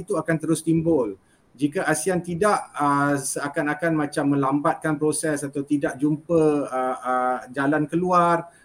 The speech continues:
uh, tentu sekali ini akan menjadi satu berita yang besar dan persoalan le-, demi persoalan akan timbul. Uh, jadi tekanan akan datang dalam bentuk itu. Uh, tekanan tidak akan datang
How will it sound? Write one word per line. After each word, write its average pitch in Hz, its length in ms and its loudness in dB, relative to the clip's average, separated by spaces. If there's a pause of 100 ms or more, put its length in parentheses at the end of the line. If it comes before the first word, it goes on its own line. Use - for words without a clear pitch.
(140)
uh, 139 80 -2
tentu 180 240 -6
sekali 196 400 2
ini 196 240 0
akan 165 320 0
menjadi 156 320 2
satu 151 160 -4
berita 143 320 -2
yang 143 240 0
besar 156 400 0
dan 135 160 -6
persoalan 143 720 -4
le-, 139 240 -4
demi 190 320 0
persoalan 151 640 -2
akan 135 160 -10
timbul. 139 480 -2 (400)
Uh, 139 160 0
jadi 170 240 0
tekanan 202 480 -2
akan 170 560 -2
datang 165 400 -2
dalam 143 240 2
bentuk 143 400 0
itu. 139 320 -2 (380)
Uh, 131 160 -4
tekanan 160 400 0
tidak 160 400 -2
akan 147 160 0
datang 170 420 0